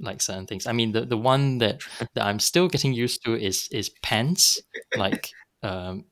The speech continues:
Speaker 1: like, here you have to say trousers
Speaker 2: Right.
Speaker 1: because pants means your underwear.
Speaker 2: Right, right.
Speaker 1: So if you, if you say, <laughs> if you say to someone you like their pants, it's a bit,
Speaker 2: <laughs> I see.
Speaker 1: um, weird. Um,
Speaker 2: <laughs> How do you
Speaker 1: and
Speaker 2: know,
Speaker 1: then they'll
Speaker 2: right?
Speaker 1: quite, they'll be quite, they'll be, yeah, they'll be quite
Speaker 2: <laughs>
Speaker 1: alarmed. <laughs> Like,
Speaker 2: Yeah.
Speaker 1: "Do you have X-ray vision?"
Speaker 2: Yeah.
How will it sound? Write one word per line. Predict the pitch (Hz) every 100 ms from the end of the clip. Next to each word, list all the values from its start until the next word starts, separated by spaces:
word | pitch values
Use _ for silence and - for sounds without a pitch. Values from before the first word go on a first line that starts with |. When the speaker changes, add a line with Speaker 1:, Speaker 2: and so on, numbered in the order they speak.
| _
Speaker 1:
like, | 117 -
here | - 160
you | 170
have | 170
to |
say | - 151
trousers | - 101 95 98 120
Speaker 2:
Right. |
Speaker 1:
because | 107 -
pants | - 117 110
means | 110 107
your | -
underwear. | 104 95 92 95
Speaker 2:
Right, | 107 98
right. | 104 90
Speaker 1:
So | 135 123
if | 113
you, | 120 120
if | 123
you |
say, | 127 -
<laughs> | 202 196 - 175
if |
you | 143 151
say | 190
to | 160
someone | 147 127 117
you | 104
like | 110 110
their | 90
pants, | - 113 - 110
it's | 104
a | -
bit, | 101 -
Speaker 2:
<laughs> |
I | 113
see. | 98 101
Speaker 1:
um, | 98 - _
weird. | 110 98 104 - - - -
Um, | 117 107
Speaker 2:
<laughs> | 135 151 - -
How | 165
do | 131
you | 131
Speaker 1:
and | 170
Speaker 2:
know, | 151
Speaker 1:
then | 107 107
they'll | 107 - 120
Speaker 2:
right? | 127 -
Speaker 1:
quite, |
they'll | -
be | 294
quite, | - 147 - - - -
they'll | 135
be, | 139 180
yeah, | 165 120
they'll | 139
be | 135
quite | - 170
Speaker 2:
<laughs> | 131
Speaker 1:
alarmed. | 127 135 143 117 123 110
<laughs> | 135
Like, | - - -
Speaker 2:
Yeah. | 226 220 233 -
Speaker 1:
"Do | 139
you | 139
have | 143
X-ray | 131 127 - 120 120
vision?" | 113 120 - 117 -
Speaker 2:
Yeah. | 147